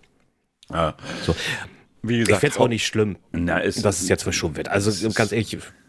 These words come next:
Speaker 1: es geht mir
Speaker 2: es
Speaker 1: am
Speaker 2: ist so,
Speaker 1: Arsch
Speaker 2: wie es ist.
Speaker 1: vorbei, um's deutlich zu sagen. Also das war jetzt
Speaker 2: Ja.
Speaker 1: nichts, wo ich mich jetzt, wo ich gesagt hab, so, „Wow, ich warte da drauf“, weißt du?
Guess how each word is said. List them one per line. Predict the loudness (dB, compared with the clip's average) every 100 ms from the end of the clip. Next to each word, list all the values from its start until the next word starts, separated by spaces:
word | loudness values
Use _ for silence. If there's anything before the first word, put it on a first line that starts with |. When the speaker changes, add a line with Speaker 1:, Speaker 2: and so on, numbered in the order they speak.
| -4
Speaker 1:
es | -2 2
geht | 0
mir | 2
Speaker 2:
es | 2
Speaker 1:
am | 2
Speaker 2:
ist | 2
so, |
Speaker 1:
Arsch | 2
Speaker 2:
wie |
es | 2
ist. | 0 2
Speaker 1:
vorbei, | 2 0
um's | -4 -4
deutlich | -2 -2 -4
zu | -10 -4
sagen. | -2 -2
Also | -4 -2
das | -2 0
war | 0
jetzt | 0
Speaker 2:
Ja. | 0 -2
Speaker 1:
nichts, | -2 -4 -10 -12 -12 -14 -20 -18 -16
wo | -2 0
ich | 0
mich | 0 -2
jetzt, | -2 0
wo | -2
ich | 0
gesagt | 0 0 -2
hab, | -4
so, | -2 -2
„Wow, | 0 2 2 0 -2 -4
ich | -8 -8 -2
warte | 0 0 -2 -2
da | -2
drauf“, | -2 -2 -2 -2 -2
weißt | -2 0 0
du? | -2